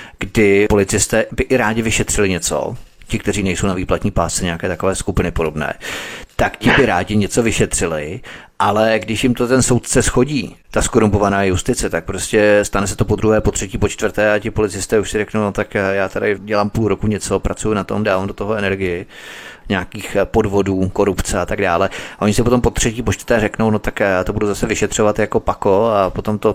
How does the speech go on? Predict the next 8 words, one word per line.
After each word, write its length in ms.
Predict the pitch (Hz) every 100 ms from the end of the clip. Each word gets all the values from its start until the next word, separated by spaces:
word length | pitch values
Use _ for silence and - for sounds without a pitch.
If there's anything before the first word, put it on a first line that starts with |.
| -
dostane 520 | - 101 101 107 104
státní 320 | - 98 117
zástupce, 360 | 104 92 107 104
soudce, 300 | 104 95 107
oni 160 | 101
by 80 | 95
to 100 | -
shodí, 420 | - 110 92 92